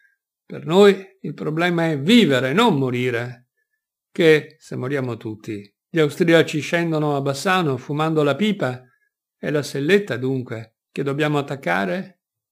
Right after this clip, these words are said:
«È la selletta.» «Dammi da bere», gridò il maggiore al suo attendente. L'attendente gli porse la borraccia di cognac. Attaccare la selletta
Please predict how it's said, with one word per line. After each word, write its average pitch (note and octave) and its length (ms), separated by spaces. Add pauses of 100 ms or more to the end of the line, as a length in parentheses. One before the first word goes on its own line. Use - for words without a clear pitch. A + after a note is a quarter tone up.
(160)
«È B3+ 100
la - 120
selletta.» B2 800 (420)
«Dammi D3 320
da B2 120
bere», A2 580
gridò C3+ 260
il C3 80
maggiore C3 400
al A#2 120
suo B2+ 160
attendente. A#2 760 (520)
L'attendente E3+ 800
gli C#3 140
porse C#3+ 420
la C3 120
borraccia B2+ 560
di A#2+ 100
cognac. G2+ 680 (540)
Attaccare E3 680
la F#3+ 120
selletta D#3 960